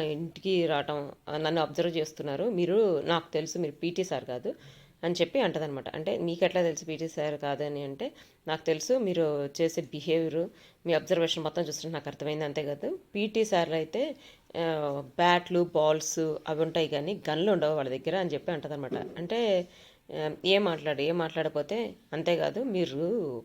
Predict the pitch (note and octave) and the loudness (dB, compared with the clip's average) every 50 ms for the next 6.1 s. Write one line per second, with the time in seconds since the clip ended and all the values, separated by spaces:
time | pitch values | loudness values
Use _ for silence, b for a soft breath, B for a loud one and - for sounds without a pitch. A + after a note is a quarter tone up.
0 | - - F3+ F3+ G3 G#3 G3+ - F#3 E3 D#3+ - D3 - - D3+ D3+ C#3+ D3+ C#3+ | 0 4 6 6 6 4 2 0 -2 -2 -2 -2 -4 -4 -4 -4 -4 -2 -2 -2
1 | D#3+ D3+ C#3 C3 - - - C3 B2 B2+ - F#3 G3+ G#3+ - - D#3+ E3 D#3+ D#3+ | -2 -4 -6 -8 -8 -8 -10 -10 -8 -8 -6 -6 -6 -6 -6 -8 -6 -4 -4 -4
2 | D#3 - E3+ D3 D3+ - A#3+ C#4 B B B B B B B B - - - G#3 | -4 -2 -4 -4 -2 -4 -4 -4 B B B B B B B B -8 -4 -2 0
3 | G#3 G3 F#3 F#3 F#3 F#3 F3+ - - G#3 G#3+ A3 G#3+ G#3 G3 G3 G3 G3 F#3+ F3 | 2 2 2 2 0 -2 -4 -4 -6 0 4 6 6 8 8 6 6 4 2 2
4 | E3+ F#3 F3+ F3 - F#3+ G#3+ A3+ G3+ F#3 F3+ F#3 F3+ F#3 E3+ D#3+ D3+ - - D#3 | 2 0 0 0 0 -2 0 2 2 0 0 0 -2 -2 -2 -2 -4 -4 -2 -2
5 | E3 F3 F3 D#3+ D3 - D#3 D3 D#3+ E3 - E3 D3+ C#3+ D3+ - - C3+ - C3 | -2 0 -2 -2 -2 -2 -4 -2 -2 -4 -4 -6 -8 -8 -10 -10 -8 -8 -8 -8
6 | A#2+ - | -10 -12